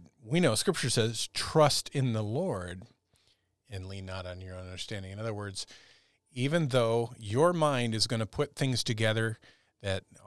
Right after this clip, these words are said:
make sense to you, it's gonna be clear, uh,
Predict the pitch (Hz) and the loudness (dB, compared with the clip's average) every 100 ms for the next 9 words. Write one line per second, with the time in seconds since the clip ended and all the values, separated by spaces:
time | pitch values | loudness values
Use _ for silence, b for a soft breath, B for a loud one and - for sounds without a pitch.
0 | - 110 98 - - 143 139 - 135 127 | -10 -6 -2 2 4 4 4 0 0 0
1 | 131 131 107 - - 98 87 85 - - | -2 -2 -2 -4 -4 -4 -4 -6 -8 0
2 | 135 127 127 123 113 b b b b 101 | 2 2 0 -2 -4 b b b b -4
3 | 95 92 | -4 -4